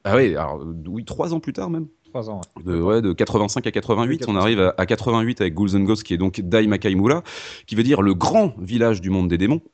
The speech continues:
Speaker 1: Et en effet, <laughs> le village a pris une, un peu une autre tronche.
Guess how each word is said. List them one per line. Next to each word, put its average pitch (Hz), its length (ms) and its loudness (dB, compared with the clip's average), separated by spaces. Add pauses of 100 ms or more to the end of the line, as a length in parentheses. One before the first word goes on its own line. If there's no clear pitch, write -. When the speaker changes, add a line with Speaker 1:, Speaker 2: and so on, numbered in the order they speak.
(440)
Speaker 1:
Et - 40 -6
en 71 80 -2
effet, - 160 0 (260)
<laughs> - 260 2
le 117 80 2
village 127 480 0
a 92 60 2
pris - 240 -2
une, 92 80 0 (560)
un 143 100 4
peu - 160 -4
une 104 100 -2
autre 90 120 -6
tronche. - 300 -12